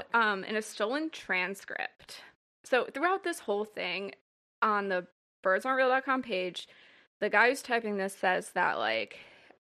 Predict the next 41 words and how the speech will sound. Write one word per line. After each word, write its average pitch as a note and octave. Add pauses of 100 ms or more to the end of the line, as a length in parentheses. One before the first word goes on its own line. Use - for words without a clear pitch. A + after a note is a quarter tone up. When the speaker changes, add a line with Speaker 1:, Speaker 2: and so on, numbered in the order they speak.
Speaker 2:
an, G3+ (240)
a, G3+ (120)
a F3+ (320)
patriot, F3 (240)
which F#3+
is, F#3+
like, F#3
what F#3+
they F#3+
call F#3+
a F#3
birds F3+
aren't F3+
real F3+ (720)
person. C#4 (440)
Speaker 1:
Which G2+
is G2+
the G2+
same A2
thing G#2+
that G2+
the G2+
Q G2+
people G2
call F#2+
their F#2+
followers G1+
and A#3+
Speaker 2:
Interesting. F3+
Okay. G#3
Um, G#3 (260)
Speaker 1:
I'm G#3
telling C#4
you, F#3+
all D#3+
this C4
Speaker 2:
yeah. F3
Speaker 1:
shit B3
is, A#3
like, G3
it F#3+